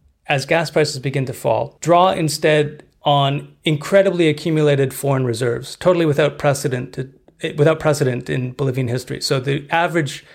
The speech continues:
in the preceding decades was a maximum between one and two billion dollars in U S dollars foreign reserves. There were fifteen billion in twenty fourteen in Bolivia to draw on. Every year since twenty fourteen,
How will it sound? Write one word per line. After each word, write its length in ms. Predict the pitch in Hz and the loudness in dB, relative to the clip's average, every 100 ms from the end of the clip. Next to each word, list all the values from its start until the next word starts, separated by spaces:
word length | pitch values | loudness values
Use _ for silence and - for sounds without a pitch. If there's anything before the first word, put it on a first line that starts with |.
| - _ - | -20 _ -4
in 160 | 147 | 0
the 180 | 139 131 | 0 -2
preceding 440 | - 147 180 170 | -2 0 2 2
decades 560 | 151 151 151 143 135 - | 2 2 4 2 0 -4
was 160 | 131 127 | -4 -2
a 80 | |
maximum 540 | 135 143 143 151 139 131 | 0 0 0 0 0 0
between 320 | 131 139 123 | -2 -4 -2
one 160 | 135 143 | 2 2
and 140 | 131 | 0
two 480 | - 143 131 120 - _ _ - | 0 0 0 -2 -10 _ _ -2
billion 320 | 156 151 143 | 2 4 4
dollars 560 | 135 123 131 120 - - | 4 4 2 0 -6 -4
in 140 | 151 143 | 0 4
U 120 | 143 | 4
S 120 | 127 | 4
dollars 400 | 139 123 120 - | 0 2 0 -2
foreign 280 | - 139 127 | -2 0 0
reserves. 520 | 117 120 107 101 - _ _ _ _ _ _ _ - | -2 -2 -4 -8 -12 _ _ _ _ _ _ _ 2
There 120 | 160 | 4
were 120 | 151 | 4
fifteen 540 | - 233 233 202 180 156 | 4 0 0 0 0 4
billion 580 | 147 143 139 135 147 - - | 4 6 4 2 -2 -12 -6
in 140 | 147 | -4
twenty 220 | 135 156 139 | 0 0 2
fourteen 640 | 143 143 135 120 113 113 _ _ _ _ _ | 0 -2 -2 -2 -4 -12 _ _ _ _ _
in 300 | 143 123 120 | -2 -2 -2
Bolivia 340 | 135 131 123 120 | 0 2 2 -2
to 120 | 117 | -2
draw 200 | 127 113 | 0 -2
on. 220 | 107 127 _ _ _ _ - | -4 -12 _ _ _ _ 2
Every 320 | 190 208 220 | 2 4 0
year 640 | 175 208 240 185 175 - - | 2 2 4 4 2 -6 -6
since 280 | - 214 208 | 0 0 0
twenty 200 | 190 156 | -2 0
fourteen, 680 | 160 151 - 147 139 131 | 0 0 0 2 2 -2